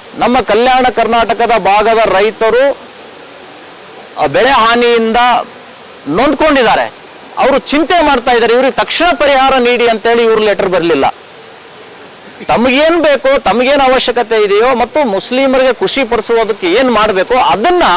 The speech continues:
ಇವತ್ತು ಇಲ್ಲಿಯ ಸಚಿವರು ಮಾಡ್ತಾ ಇದ್ದಾರೆ. ಇದು ಅತ್ಯಂತ ಖಂಡನೀಯವಾಗಿದೆ. ನನ್ನ ರಾಜ್ಯದಲ್ಲಿ ನಾನು ಇದನ್ನ ನಡ್ಸೋಕ್ ಬಿಡಂಗಿಲ್ಲ, ಆದ್ರೆ ನಿಮ್ಮ ರಾಜ್ಯ, ನಿಮ್ಮ ಜಿಲ್ಲೆಯಲ್ಲಿ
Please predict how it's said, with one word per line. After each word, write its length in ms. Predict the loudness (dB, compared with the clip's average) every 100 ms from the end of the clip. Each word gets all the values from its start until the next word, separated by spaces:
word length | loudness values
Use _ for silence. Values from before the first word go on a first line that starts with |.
| 0 -4 -18 -6
ಇವತ್ತು 380 | -2 -2 0 0
ಇಲ್ಲಿಯ 300 | 0 0 -2
ಸಚಿವರು 420 | -2 -4 -2 -2
ಮಾಡ್ತಾ 300 | -2 -2 0
ಇದ್ದಾರೆ. 320 | 0 0 0
ಇದು 200 | 0 0
ಅತ್ಯಂತ 480 | 0 -2 -2 -4 -2 -2 -2
ಖಂಡನೀಯವಾಗಿದೆ. 960 | -6 -4 -4 -2 0 0 0 0 0 -2 -8 -16 -4
ನನ್ನ 280 | 0 2 2
ರಾಜ್ಯದಲ್ಲಿ 560 | 2 0 0 0 2
ನಾನು 240 | 2 2 0
ಇದನ್ನ 260 | 0 0
ನಡ್ಸೋಕ್ 280 | -2 -2 -4
ಬಿಡಂಗಿಲ್ಲ, 460 | 0 0 0 2 2 2 0 -2 -12 -20 -18 -18 -12 -4
ಆದ್ರೆ 240 | 0 0 0
ನಿಮ್ಮ 300 | -2 -2 0
ರಾಜ್ಯ, 440 | 2 0 0 0 0
ನಿಮ್ಮ 320 | 0 -2 0
ಜಿಲ್ಲೆಯಲ್ಲಿ 1000 | -2 -2 0 0 0 0 0 2 0 -2